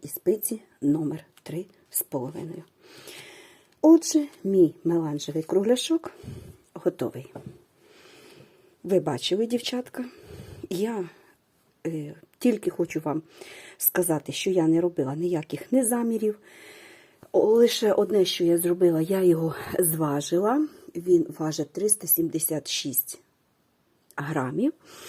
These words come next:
І що я вам хочу сказати? Я не буду детально зупинятися на цьому светрику. А чому, поясню?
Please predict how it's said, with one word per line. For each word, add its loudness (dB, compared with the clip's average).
І 0
що 2
я 6
вам 0
хочу 0
сказати? -8
Я 2
не 2
буду -2
детально -4
зупинятися -2
на 0
цьому -4
светрику. -2
А -2
чому, -2
поясню? -4